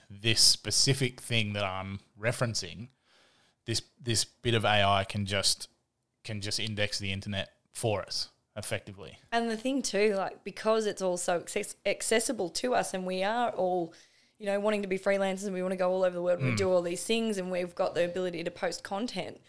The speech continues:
Speaker 1: Mm.
Speaker 2: making sure that it's correct is another part of that. So
Speaker 1: Well,
Speaker 2: that's unreal.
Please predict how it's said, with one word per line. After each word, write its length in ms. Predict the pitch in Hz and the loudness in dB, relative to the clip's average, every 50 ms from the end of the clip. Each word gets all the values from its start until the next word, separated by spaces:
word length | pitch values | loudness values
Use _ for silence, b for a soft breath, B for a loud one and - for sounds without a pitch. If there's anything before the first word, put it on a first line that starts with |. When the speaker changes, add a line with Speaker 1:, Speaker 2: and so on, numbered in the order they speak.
| b b | b b
Speaker 1:
Mm. 300 | 123 120 117 107 92 85 - _ | -4 -2 -2 -2 -2 -4 -10 _
Speaker 2:
making 340 | - 196 170 165 160 165 165 | -14 -10 -8 -8 -6 -6 -8
sure 220 | 151 - - 165 165 | -6 -6 -4 -4 -2
that 100 | 170 165 | -2 -2
it's 240 | - - - - - | -4 -6 -8 -14 -16
correct 640 | - - 175 170 190 269 285 226 247 254 - - - | -10 -4 0 2 2 4 4 4 2 0 -4 -8 -4
is 440 | - 185 180 175 175 175 175 - - - - | -2 0 0 0 0 -2 -6 -10 -12 -12 -8
another 280 | 170 180 190 202 214 | -4 -2 -2 -2 -2
part 280 | 202 - 202 233 262 285 | -4 -6 -4 -2 0 0
of 60 | 262 - | 2 0
that. 280 | - - - - - | 0 -2 -4 -6 -10
So 540 | - - 185 170 165 165 165 165 170 165 - - | -8 -2 0 0 2 2 2 0 -2 -2 0 6
Speaker 1:
Well, 300 | 135 160 165 160 156 156 | 10 12 12 12 12 12
Speaker 2:
that's 100 | 156 165 | 12 10
unreal. 420 | 208 180 185 226 226 180 151 - | 6 2 -2 -2 -2 -4 -6 -8